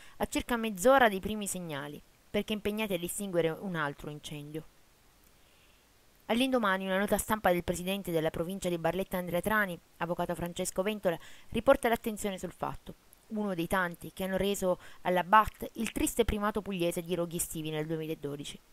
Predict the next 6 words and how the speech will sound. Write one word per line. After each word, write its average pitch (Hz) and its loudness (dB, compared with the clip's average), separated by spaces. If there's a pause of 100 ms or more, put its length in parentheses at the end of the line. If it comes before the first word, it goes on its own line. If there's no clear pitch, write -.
(320)
"Togliamo 247 8
i 220 2
vincoli 226 2
paesaggistici", 180 -2 (840)
spiega 170 -2
Ventola. 160 -6